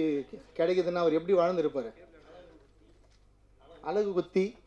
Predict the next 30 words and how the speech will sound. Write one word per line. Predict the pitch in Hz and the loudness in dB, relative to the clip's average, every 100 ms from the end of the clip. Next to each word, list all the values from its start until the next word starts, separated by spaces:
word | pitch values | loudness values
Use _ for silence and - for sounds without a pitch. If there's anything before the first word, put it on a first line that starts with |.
| - - - - - - - - _ - | -20 -20 -20 -20 -20 -20 -20 -20 _ -4
எப்படி | 170 240 | -2 2
வந்து | 254 226 214 240 | 4 4 6 4
பழனியில | 240 208 220 220 214 202 | 6 4 4 4 4 4
முருகருக்கு | 208 220 214 190 | 4 6 6 6
வந்து | 185 185 214 220 - - | 2 4 4 4 0 -8
விழா | - 175 196 | 4 4 6
எடுக்கிறாங்களோ, | 180 165 165 165 170 | 4 4 2 4 2
விழா | 180 175 190 | 6 6 6
எப்படி | 175 170 165 170 | 6 4 0 0
கொண்டாடுறாங்களோ, | - 170 185 175 160 151 160 165 - - - | -2 0 2 2 4 4 2 0 -20 -20 -14
அதே | - 156 196 233 | -2 4 10 12
மாதிரி | 247 220 196 190 | 12 8 4 0
நிகழ்வுகள் | 185 185 190 196 | 0 0 2 2
அங்க | 180 | 0
நடக்குது. | 160 151 165 165 | 0 2 2 4
அது | 175 160 | 4 6
ரொம்ப | 156 190 | 4 4
பிரமிப்பா | 220 170 185 220 220 | 4 4 4 6 6
இருந்தது | 202 170 143 | 4 0 -4
பார்க்க. | 151 151 151 | -2 0 2
எப்படி | 165 226 | 2 8
ஒரு | 247 208 | 8 8
மனிதனை | 185 208 196 | 4 2 2
வந்து | 180 143 | 0 -2
இப்படி | 170 | -4
கொண்டாடி | 160 165 175 | -4 0 0
இருப்பாங்கன்னா, | 156 160 160 | 0 -4 -2
அவர் | 180 160 | 0 0
எப்படி | 160 175 | 0 2
வாழ்ந்திருப்பாரு? | 165 185 165 151 139 120 | 2 2 0 0 -2 -4